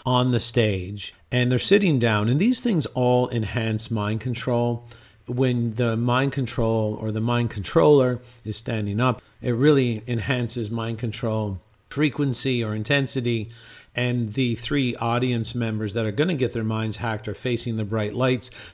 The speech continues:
That also helps. And what we see in this, uh, mind control example is the three people are sort of hacked in different ways and then put into a group <laughs> scenario where they're all hacked.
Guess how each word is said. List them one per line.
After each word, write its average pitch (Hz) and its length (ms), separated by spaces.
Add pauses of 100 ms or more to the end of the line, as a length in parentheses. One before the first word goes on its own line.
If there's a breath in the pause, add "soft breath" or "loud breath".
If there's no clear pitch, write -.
That 123 180
also 120 380
helps. 110 520 (280 soft breath)
And 151 340
what 170 160
we 151 160
see 190 540
in 131 340
this, 120 480
uh, 107 280
mind 113 340
control 120 420
example 123 540
is 98 100
the 110 80
three 202 340
people 113 720 (420)
are 113 160
sort 135 240
of 113 100
hacked - 460
in 123 140
different 117 340
ways 135 460
and 110 120
then 110 180
put 135 260
into 120 340
a 101 60
group 156 300
<laughs> - 80
scenario 143 500
where 135 280
they're 117 200
all 147 160
hacked. 131 380